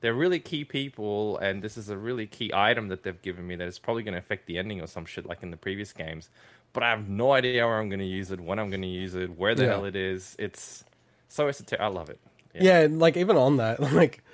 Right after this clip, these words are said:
Speaker 2: 'cause we're both playing it, like, especially the story stuff and just what you need to do blind. And, you know, I'm, like, banging my head on the wall sometimes. I'm like, "Where am I meant to go? Like, what, like,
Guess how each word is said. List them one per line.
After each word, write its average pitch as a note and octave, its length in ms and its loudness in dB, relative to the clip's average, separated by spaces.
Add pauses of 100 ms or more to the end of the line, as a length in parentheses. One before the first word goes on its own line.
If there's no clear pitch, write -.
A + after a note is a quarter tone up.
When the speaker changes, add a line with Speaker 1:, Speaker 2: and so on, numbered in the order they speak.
(420)
Speaker 2:
'cause F3+ 140 4
we're F3+ 140 6
both F#3 240 4
playing B2+ 240 4
it, A2 260 -2
like, A2+ 260 -4
especially D#3+ 480 4
the G#2+ 120 -2
story A#2 380 0
stuff A2 420 -4
and G#2+ 120 -4
just G#2 200 -8
what A2+ 200 -2
you A#2 60 -2
need A2 180 -2
to A#2+ 60 -6
do G#2+ 240 -4
blind. A#2+ 580 -4 (600)
And, C3 300 2
you D3+ 80 -2
know, C3 80 2
I'm, G#2 320 0
like, A#2 380 0
banging C3 240 6
my A#2 100 2
head B2 200 0
on B2+ 80 0
the A2+ 60 0
wall A2+ 240 2
sometimes. G#2 400 -4
I'm A2 80 -4
like, A2 160 -4
"Where F#3 220 -2
am E4+ 140 -2
I D#4 60 4
meant C#4 120 2
to G3 80 0
go? C#3+ 200 2
Like, G#2+ 240 0
what, A#2+ 240 0
like, E3 260 -2